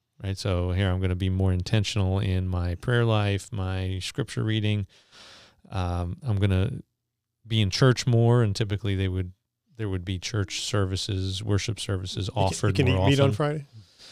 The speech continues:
Speaker 1: Yeah, that, that has, no, I mean, that could be something that you give up if you wanted to give up meat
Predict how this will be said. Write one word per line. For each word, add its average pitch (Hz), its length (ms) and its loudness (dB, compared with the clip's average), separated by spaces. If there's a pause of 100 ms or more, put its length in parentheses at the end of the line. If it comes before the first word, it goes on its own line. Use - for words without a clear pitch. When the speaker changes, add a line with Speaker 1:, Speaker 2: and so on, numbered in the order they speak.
(460)
Speaker 1:
Yeah, 123 240 6
that, 127 300 4 (280)
that 123 400 0
has, 104 520 0 (400)
no, 113 260 0
I 107 100 0
mean, 113 140 4
that 117 180 4
could 127 160 4
be 120 120 2
something 117 400 0
that 110 180 0
you 110 80 0
give 92 220 0
up 110 300 0 (260)
if 107 160 -8
you 110 80 -2
wanted 98 240 0
to 90 60 -4
give 95 200 -2
up 101 140 0
meat 120 260 -2